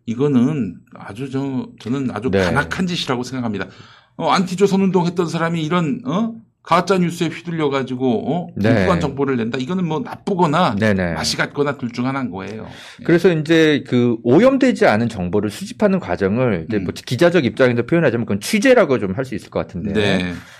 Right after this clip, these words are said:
Speaker 2: 그래서 어떤 칼럼을 쓰기 전에는 아,
Speaker 1: 음.
Speaker 2: 이 정보가 정말 정확하게 떠돌아다니는 건 맞는지를 확인하기 위해서는 취재를 해야 되거든요.
Speaker 1: 그렇죠.
Speaker 2: 그래서 이제 진중권 씨가 이런 실수를 안 하려면 어디다가 취재를 해야 되냐.
Speaker 1: 예.
Speaker 2: 이 법안을 취재한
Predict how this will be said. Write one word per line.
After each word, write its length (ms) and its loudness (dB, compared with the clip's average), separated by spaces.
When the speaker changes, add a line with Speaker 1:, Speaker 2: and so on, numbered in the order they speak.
Speaker 2:
그래서 320 2
어떤 240 2
칼럼을 400 6
쓰기 240 0
전에는 540 2
아, 100 4
Speaker 1:
음. 60 4
Speaker 2:
이 80 0
정보가 380 0
정말 240 0
정확하게 500 0
떠돌아다니는 480 2
건 100 -2
맞는지를 680 -2
확인하기 400 2
위해서는 300 0
취재를 400 2
해야 140 6
되거든요. 500 -2
Speaker 1:
그렇죠. 340 -8
Speaker 2:
그래서 240 6
이제 140 4
진중권 420 2
씨가 180 2
이런 200 4
실수를 320 0
안 140 0
하려면 420 2
어디다가 340 4
취재를 360 2
해야 80 4
되냐. 600 0
Speaker 1:
예. 80 0
Speaker 2:
이 140 -2
법안을 360 2
취재한 500 0